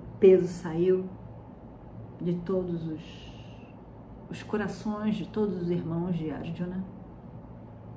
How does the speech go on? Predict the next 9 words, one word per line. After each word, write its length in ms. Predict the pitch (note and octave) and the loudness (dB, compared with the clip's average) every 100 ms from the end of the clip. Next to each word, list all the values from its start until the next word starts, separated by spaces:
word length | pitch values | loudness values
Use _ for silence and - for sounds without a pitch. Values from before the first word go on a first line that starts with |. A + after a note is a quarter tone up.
| - - - - - - - - - - - - - - - - - | -14 -14 -14 -14 -14 -14 -14 -14 -14 -16 -16 -16 -14 -14 -14 -14 -6
Eles 420 | F3 E3+ F3 - - | -2 0 0 -4 -8
sentiram 640 | - F3 - G3+ G3 F#3 | -4 -4 2 2 2 -2
que 460 | F3 - F3 E3 E3 E3 - - - - - - - - - - - - - | -4 -2 -2 0 -4 -8 -12 -14 -14 -14 -14 -16 -16 -16 -16 -16 -16 -14 -6
algo 540 | E3 G#3+ G3+ F3 - - - - - | 4 4 6 2 -2 -8 -16 -16 -16
seria 460 | - - F3+ F3+ F3 | -14 0 2 4 0
realmente 640 | G#3+ G#3 F3 F3+ F3 - - - - | 0 0 0 -2 -4 -8 -14 -14 -4
feito 420 | E3+ D#3+ - - - - - - - - - - - - - - - - - - - - - - - - - - - - - - - | -2 -2 -6 -14 -16 -14 -14 -14 -14 -14 -16 -14 -14 -14 -14 -16 -14 -14 -14 -14 -14 -14 -16 -14 -14 -14 -14 -14 -14 -14 -14 -14 -8
pela 200 | F3 D#3 | -4 -2
morte 520 | D#3 D#3 D#3+ - - | -2 -2 -4 -6 -10